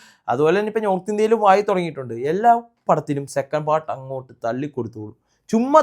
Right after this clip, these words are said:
ത്രെഡ് ഇട്ട് കൊടുക്കുക. അത്, അത് ജയിക്കുവാണെങ്കിൽ ഇറക്കാലോ എന്ന രീതിയിൽ. അങ്ങനെ ഉടനീളം ശബ്ദം കൊണ്ടും നമ്മുടെ ശിവയുടെ പഴയ, പഴയ പുള്ളിയുടെ എല്ലാ സിനിമയിലുള്ള സ്റ്റോറി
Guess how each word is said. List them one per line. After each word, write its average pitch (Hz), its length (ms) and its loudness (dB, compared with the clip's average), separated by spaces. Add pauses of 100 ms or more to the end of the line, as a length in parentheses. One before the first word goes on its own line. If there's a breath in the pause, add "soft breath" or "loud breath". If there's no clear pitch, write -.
ത്രെഡ് 233 220 0
ഇട്ട് 247 140 -4
കൊടുക്കുക. 180 360 2
അത്, 151 320 0 (200)
അത് 208 100 -2
ജയിക്കുവാണെങ്കിൽ 185 680 4
ഇറക്കാലോ 233 440 6
എന്ന 175 140 2
രീതിയിൽ. 131 440 -2 (100)
അങ്ങനെ 175 420 2 (140)
ഉടനീളം 185 540 4 (1000 loud breath)
ശബ്ദം 151 320 2
കൊണ്ടും 156 420 0
നമ്മുടെ 165 240 4
ശിവയുടെ 175 360 4
പഴയ, 175 400 6 (420 loud breath)
പഴയ 202 560 6 (360 soft breath)
പുള്ളിയുടെ 190 280 6
എല്ലാ 208 200 8
സിനിമയിലുള്ള 233 580 6
സ്റ്റോറി 196 460 2